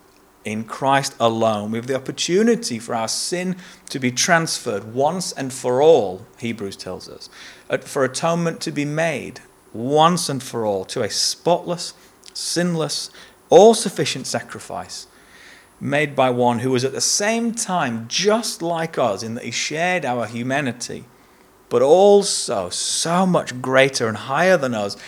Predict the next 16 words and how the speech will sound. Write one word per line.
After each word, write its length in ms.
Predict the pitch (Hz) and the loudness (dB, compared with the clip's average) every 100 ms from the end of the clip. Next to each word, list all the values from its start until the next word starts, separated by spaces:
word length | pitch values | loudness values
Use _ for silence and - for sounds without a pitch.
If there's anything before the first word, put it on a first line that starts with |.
| - - | -18 -8
that 100 | 117 | -2
he 80 | |
never 500 | 120 135 165 190 151 | -2 0 2 2 2
sinned 460 | 117 - 107 98 98 | -2 0 -4 -4 -6
and 160 | 110 117 | -6 -4
therefore 380 | 117 117 107 | -4 -4 -8
can 160 | - 113 | -8 -12
freely 640 | - - 135 143 180 185 | -12 -10 -6 -4 -2 0
offer 240 | 123 - 98 | 0 -2 -8
his 180 | 98 98 | -8 -8
life 580 | 98 92 82 85 - - - - - - - _ - | -6 -4 -6 -10 -18 -20 -20 -20 -20 -20 -20 _ -6
without 600 | 113 113 113 107 - 98 | -2 2 2 0 -8 -8
blemish 600 | 104 101 95 - - - | -6 -6 -10 -14 -16 -6
as 240 | 113 113 123 | 0 2 0
a 80 | 110 | -4
ransom, 560 | 101 87 85 - 113 | -8 -10 -12 -12 -16